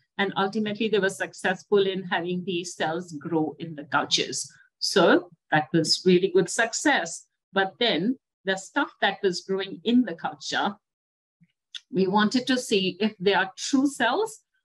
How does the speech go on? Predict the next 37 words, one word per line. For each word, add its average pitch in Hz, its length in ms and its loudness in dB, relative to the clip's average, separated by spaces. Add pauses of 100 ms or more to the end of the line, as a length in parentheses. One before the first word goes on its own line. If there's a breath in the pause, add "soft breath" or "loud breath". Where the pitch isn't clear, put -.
(180)
Are 196 160 2
they 214 140 2
expressing 226 540 -4
the 214 100 -2
same 254 320 0
molecules 233 560 -4
that 185 240 -2
the 196 80 0
natural 190 560 -2
cells 160 500 -2
express? - 720 -2 (380 loud breath)
And 185 160 2
we 196 160 8
did 226 260 6
that 202 320 4
for 185 260 4
mice 160 560 0
as 175 240 -2
well 190 180 0
as 165 280 -2
for 175 320 -8
human 175 320 -2
retina. 185 500 -2 (260)
So - 140 -8
we 165 100 -2
do 196 200 6
have 180 240 4
access 165 420 0
to 170 120 0
human 170 280 0
samples. 208 640 2 (340 loud breath)
And 180 380 2 (260)
normally 208 640 4
the, 196 360 4 (100)
um, 165 300 2 (600)
these 190 340 -6
cells 208 420 -4